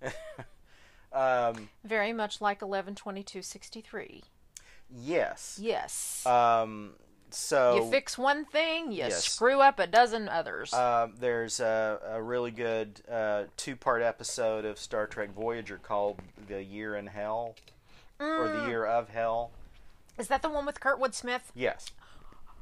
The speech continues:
Speaker 2: O M G, okay.
Speaker 1: There's a quantum spaceship,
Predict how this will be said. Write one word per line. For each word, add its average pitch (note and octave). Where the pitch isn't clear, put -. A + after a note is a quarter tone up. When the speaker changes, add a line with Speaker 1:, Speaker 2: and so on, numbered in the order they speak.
Speaker 2:
O F4
M D#4+
G, C4+
okay. B3
Speaker 1:
There's A2+
a G#2
quantum B2+
spaceship, C3